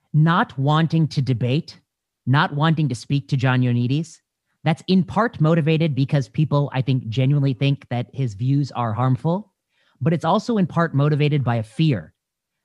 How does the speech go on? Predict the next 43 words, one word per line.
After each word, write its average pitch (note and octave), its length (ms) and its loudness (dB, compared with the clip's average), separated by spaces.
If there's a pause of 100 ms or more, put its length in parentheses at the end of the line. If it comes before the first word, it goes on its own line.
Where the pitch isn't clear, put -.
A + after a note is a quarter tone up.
(120)
that B2+ 100 0
he A#3+ 220 0
is B3+ 140 -4
not G#3 360 2 (220)
someone E3+ 320 2
to C#3+ 80 0
be C#3 120 2
trifled G3 480 -4
with. E2+ 180 -12 (320)
He D3 220 -4
is F3 160 -2
a A3 200 -2 (360)
thoughtful F3 500 0
person. G#3 520 -2 (300)
You F3 180 2
get A3 220 -2
yourself A#3+ 340 0
up A3+ 160 0
on G#3 100 4
a D#3 60 2
stage F#3 380 0
against G#3 340 0
him A#3+ 220 0 (300)
and A#2 120 0
you G#3 100 2
start B3 260 -2
to A3+ 80 -2
say G#3+ 240 -2
something G#3+ 440 0
like B2+ 260 0
he's D3+ 360 2 (560)
killing F#3 380 0
people, A3+ 560 -2 (240)
you D3+ 180 2
might G#3+ 220 2
be C#4 100 0
surprised G3+ 760 -2 (180)
if B2+ 120 -4
he G3+ 80 2
wins F#3 320 4
over F#3+ 220 2
the F#3 100 2
audience. F3+ 480 -2